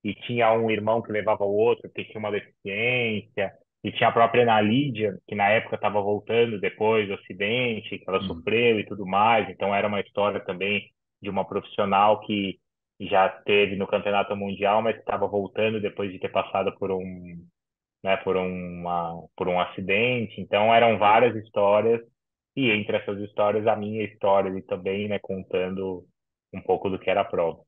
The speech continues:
Speaker 2: A pauta foi ideia tua ou conseguiu vender lá dentro? Como é que foi essa história?
Speaker 1: Foi, não, então, foi ideia minha e o, e um dos diretores, ele ainda é diretor artístico lá do S B T, o Fernando Pelégio,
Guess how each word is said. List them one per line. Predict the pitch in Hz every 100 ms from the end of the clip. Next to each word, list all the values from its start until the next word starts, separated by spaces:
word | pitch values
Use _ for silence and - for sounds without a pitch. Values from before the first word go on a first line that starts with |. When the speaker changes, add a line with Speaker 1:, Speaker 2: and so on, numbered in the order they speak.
| _ _ _ _ _ _
Speaker 2:
A | -
pauta | - 107 107 107
foi | 95 101
ideia | 92 98 92 -
tua | 104 143 151
ou | 131 101 92 95 _ _ _ _ -
conseguiu | 95 95 85 92
vender | 90 90
lá | 92 87
dentro? | 95 104
Como | 101
é | 98
que |
foi | - 87
essa | -
história? | - 147 151
Speaker 1:
Foi, | 160 156 127 - _ _ -
não, | 151 175 151 139
então, | 135 139 135
foi | 143
ideia | 139 139 135 127
minha | 127 156 180 180 170
e | 160 156
o, | 151 147 139 135 127 - _ _ 117
e | 113 _ 123 113 120
um | 131
dos | 120 104
diretores, | 107 - 113 107
ele | 95 104
ainda | 101 117 139 117
é | 107
diretor | 101 98 - 101
artístico | 101 - 117 110 -
lá | 98 95
do | 92
S | -
B | 92
T, | - 123
o | 135
Fernando | - 104 98 -
Pelégio, | 92 92 - - 101